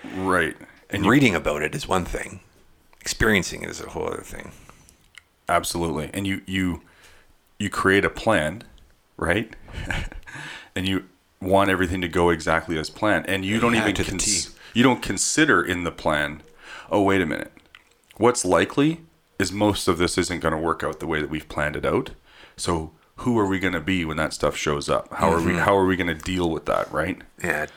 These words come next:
Speaker 2: Yeah, totally. That's a, it's such a more, such a more, oh man.
Speaker 1: <laughs>
Speaker 2: It's such
Speaker 1: Goes
Speaker 2: a
Speaker 1: up to
Speaker 2: powerful context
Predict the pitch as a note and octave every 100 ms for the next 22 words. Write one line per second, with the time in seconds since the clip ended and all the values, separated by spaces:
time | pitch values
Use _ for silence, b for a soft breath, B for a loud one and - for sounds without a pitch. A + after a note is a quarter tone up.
0 | - - E2 D2+ F2+ D#2+ D#2 D2+ A2 G2
1 | G2+ E2 D2+ - - G2+ - - - -
2 | - - G#2 - G#2+ F2 E2+ F2 E2+ E2+
3 | D#2+ - - _ _ - - - F2+ D#2+
4 | F#2 C3 - - - - - G2+ - -
5 | - - - - - - - G#3+ - -
6 | - F2+ - - - - A2 F#2+ - G2
7 | E2+ G#2 A2+ - G2 - F2+ F2 - E2
8 | D2+ - - -